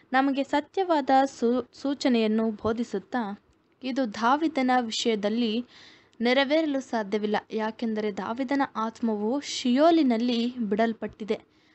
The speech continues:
ಮತ್ತು ಆತನ ದೇಹವು ನಾಶವಾಗಿದೆ ಎಂದು ತಿಳಿಸುತ್ತಾನೆ. ಆತನು ದಾವಿದನ ಬಗ್ಗೆ, ಅವನು ತೀರಿ ಹೋಗಿ ಹೂಣಲ್ಪಟ್ಟನು, ಅವನ ಸಮಾಧಿ ಈ ದಿನದವರೆಗೂ ನಮ್ಮಲ್ಲಿ ಅದೆ. ದಾವಿದನು ಆಕಾಶಕ್ಕೇರಿ ಹೋಗಲಿಲ್ಲವಲ್ಲ.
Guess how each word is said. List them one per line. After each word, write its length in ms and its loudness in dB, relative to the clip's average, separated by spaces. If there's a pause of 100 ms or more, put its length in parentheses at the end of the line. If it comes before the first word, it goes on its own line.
(160)
ಮತ್ತು 280 0
ಆತನ 300 2 (140)
ದೇಹವು 440 0
ನಾಶವಾಗಿದೆ 800 -2 (100)
ಎಂದು 300 -2
ತಿಳಿಸುತ್ತಾನೆ. 680 -6 (680)
ಆತನು 380 2 (100)
ದಾವಿದನ 520 0
ಬಗ್ಗೆ, 420 2 (280)
ಅವನು 360 2 (640)
ತೀರಿ 280 4
ಹೋಗಿ 480 2
ಹೂಣಲ್ಪಟ್ಟನು, 840 -2 (300)
ಅವನ 220 -4 (160)
ಸಮಾಧಿ 540 2 (180)
ಈ 140 -2 (100)
ದಿನದವರೆಗೂ 800 0
ನಮ್ಮಲ್ಲಿ 520 0
ಅದೆ. 220 -2 (540)
ದಾವಿದನು 640 0 (120)
ಆಕಾಶಕ್ಕೇರಿ 960 -4
ಹೋಗಲಿಲ್ಲವಲ್ಲ. 840 0